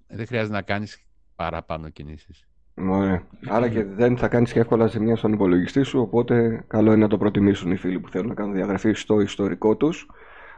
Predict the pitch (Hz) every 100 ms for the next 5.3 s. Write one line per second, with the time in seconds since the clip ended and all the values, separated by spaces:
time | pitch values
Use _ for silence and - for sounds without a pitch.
0 | - - 139 151 113 139 131 131 131 104
1 | 101 101 92 92 87 - _ - _ -
2 | 143 180 165 143 131 131 - 147 - 127
3 | 147 139 143 147 143 131 127 135 131 139
4 | 127 110 104 120 120 117 117 110 95 90
5 | 85 92